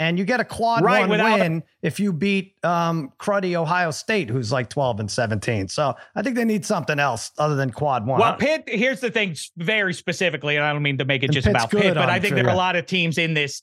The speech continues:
Speaker 2: in this kind of situation, which is, so Pitt gets destroyed in November by Michigan, West Virginia, and V C U.
Speaker 1: Hmm.
Speaker 2: Uh, those are bad losses, all getting hammered. In retrospect, you look back and say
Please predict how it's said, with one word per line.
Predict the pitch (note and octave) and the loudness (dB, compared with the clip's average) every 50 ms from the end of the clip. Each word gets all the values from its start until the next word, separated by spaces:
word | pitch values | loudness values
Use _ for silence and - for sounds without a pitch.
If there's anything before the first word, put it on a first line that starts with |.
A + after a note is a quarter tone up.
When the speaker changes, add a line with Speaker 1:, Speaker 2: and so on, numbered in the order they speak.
| _ - | _ -2
Speaker 2:
in | E3 D#3 D3 | -2 0 0
this | C#3 C3 B2+ - - | 0 -2 -4 -6 -10
kind | - - D#3 D3 C#3 C3+ | -4 -2 0 0 2 0
of | B2+ A#2 - - | -2 -4 -6 -8
situation, | D3 - E3 C3 - F3+ A#3 C4+ D4 C4 - F#3 D#3 | -4 -4 -4 -2 -2 -2 0 0 0 -2 -2 -2 -2
which | D#3 D#3+ - F#3+ | -2 -2 0 0
is, | F#3 F3 E3+ D#3 - _ - - - - _ - _ | 0 0 0 -2 -4 _ -18 -20 -20 -20 _ -20 _
so | - - A3 G#3 G3 | -4 -2 -2 -2 -2
Pitt | G#3 - A#3 C4 C#4 C4+ - - B3 | -2 -2 -2 0 -2 -2 -4 -2 -2
gets | A#3 A3+ - - | 0 0 -2 -4
destroyed | D#3+ C#3+ F#3+ E3+ - - - - F#3 F#3+ G3+ G3+ G3 F#3 E3+ E3+ D#3+ E3 | -4 -2 -2 -2 -4 -6 -6 -4 -2 -2 0 0 0 0 0 0 -2 -2
in | E3 D3+ | -4 -4
November | D3+ D3+ D3 C#3 D3+ D3 D3 C#3+ C#3 C#3 | -2 -2 -2 0 0 0 0 0 -2 -2
by | C3+ B2+ B2+ B2 | -2 0 -2 0
Michigan, | A#2 C3 D#3 F#3+ G3+ - G#3 G3+ F3 F#3+ F#3 F3 E3 | 0 0 0 0 0 0 -2 -2 -2 -2 -2 0 0
West | E3 D#3+ C#3+ - - | 0 0 -2 -2 -6
Virginia, | D3 C#3 A#2 C#3+ C#3+ C#3 C3+ C#3 C3+ C3 C3 - | -6 -6 -2 -2 -2 0 0 0 0 0 0 0
and | - B2+ B2 | -2 -2 -2
V | A#2+ B2+ C#3 C3 | -2 -2 -2 -2
C | A2+ - - C#3 B2+ | -2 -2 -2 -2 -2
U. | A#2 A#2 A#2+ A#2 G2+ F2+ E2+ - | 0 0 0 0 -2 -4 -2 2
Speaker 1:
Hmm. | B2+ B2+ A#2 A2 A2 A2 G#2+ - - _ _ _ - | 4 4 4 4 2 0 -2 -6 -14 _ _ _ -2
Speaker 2:
Uh, | E3+ E3 D#3+ E3+ - - | 0 0 0 -2 -2 -2
those | G#3 G#3+ F#3 | -2 0 0
are | F3 | -2
bad | C#3+ A#2+ F3+ F3 E3+ D3+ D3 | -2 0 0 0 0 0 -2
losses, | C#3+ C#3 C#3 C3+ B2+ A#2 G#2+ - A2 G2+ - C3+ | 0 0 0 0 0 -2 -4 -6 -12 -12 -6 -2
all | D#3+ D#3 D#3+ D#3 - D#3 | -2 0 0 -2 -2 -4
getting | B2+ D#3+ C#3+ B2+ | -4 -4 -2 -2
hammered. | C#3 F3+ G3 F3+ D3 C3+ C#3 - - | -2 0 0 0 -2 -4 -6 -4 -2
In | B3 A3 G3+ F3 | -2 -2 0 0
retrospect, | F3 G3 G#3+ A3+ - F3+ D3+ C3 - - - C#3+ B2+ B2+ - | 0 0 -2 -2 -2 -2 -4 -4 -4 -4 -2 -2 -2 -2 -2
you | D#3 D3+ | -4 -4
look | D#3 D3+ - | -4 -2 -2
back | - F#3 F#3 E3+ | 0 0 0 0
and | D#3+ C3+ | -2 -2
say | E3 C#3+ B2 - | -4 -4 -4 -6